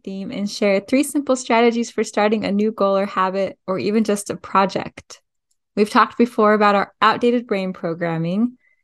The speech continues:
and how our brains will work to keep us in homeostasis, in what is familiar or easy, or working well enough as it is. Our brains shy away from change because it is unfamiliar. It constitutes work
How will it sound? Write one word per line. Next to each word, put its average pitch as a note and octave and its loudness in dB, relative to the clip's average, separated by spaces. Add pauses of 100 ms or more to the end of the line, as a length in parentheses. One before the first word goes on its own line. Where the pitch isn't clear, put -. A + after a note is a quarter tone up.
and G#3 2
how A3 4
our G#3+ 4
brains A#3+ 2
will A3+ 0
work A#3+ 0
to - -12
keep A#3 -6
us A3+ -2
in G#3+ 0
homeostasis, G3+ -2 (500)
in G3+ 2
what G#3 2
is G#3 -2
familiar G#3 -2
or F3+ -4
easy, F#3 -2 (260)
or G#3 0
working B3 4
well A3 2
enough G3+ 0
as F3+ -2
it F3 -2
is. - -6 (640)
Our G3+ 2
brains A3 0
shy B3 0
away G#3 2
from F#3 -6
change F#3 -4
because F#3+ -4
it G3 -2
is G#3+ -2
unfamiliar. G3 -2 (380)
It G3+ -6
constitutes G#3+ -4
work A3 0